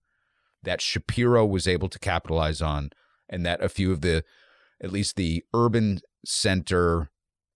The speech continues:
districts were able to carry the day with their House members. Legal weed, pro-abortion,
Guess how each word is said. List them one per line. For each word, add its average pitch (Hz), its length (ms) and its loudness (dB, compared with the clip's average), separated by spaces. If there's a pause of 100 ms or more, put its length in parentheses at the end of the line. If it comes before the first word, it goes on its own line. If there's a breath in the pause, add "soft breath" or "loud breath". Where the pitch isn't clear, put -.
(160)
districts 95 540 -2
were 90 140 -2
able 87 240 -2
to 87 100 -8
carry 82 300 -2
the 80 80 -4
day 76 280 -2 (120)
with 90 160 -2
their 80 140 -2
House 107 260 -2
members. 71 460 -6 (1200)
Legal 87 320 0
weed, 131 400 2 (1500)
pro-abortion, 107 880 4